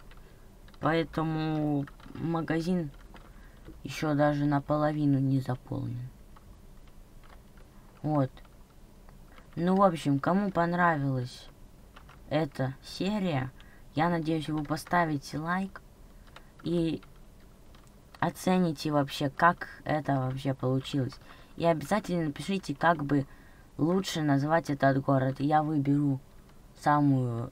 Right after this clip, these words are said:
э, название хорошее, которое мне понравится, и назову так город. Вот. Ну, то есть такой прикольненький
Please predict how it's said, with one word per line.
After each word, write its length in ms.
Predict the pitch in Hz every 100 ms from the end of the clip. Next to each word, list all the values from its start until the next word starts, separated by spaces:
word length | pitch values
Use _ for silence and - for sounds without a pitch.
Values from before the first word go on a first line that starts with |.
| -
э, 460 | - 131 127 123 117 - - - - - - - - - - -
название 840 | - 143 147 156 147 131 127 123 127
хорошее, 760 | - 139 135 - 135 123 123
которое 420 | 123 139 139 131 135
мне 180 | 139
понравится, 600 | 135 151 180 202 175 - 135
и 320 | 151 151 127 - - - -
назову 380 | - 131 151 151
так 200 | 139 131
город. 360 | 127 113 113 - - - - - - - - - - - - - - - - - - - -
Вот. 260 | 139 139 131
Ну, 120 | 214
то 160 | 226 208
есть 220 | 185 -
такой 540 | - - - 185 170 - - - - - - - -
прикольненький 920 | 151 156 - 165 143 143 135 - 135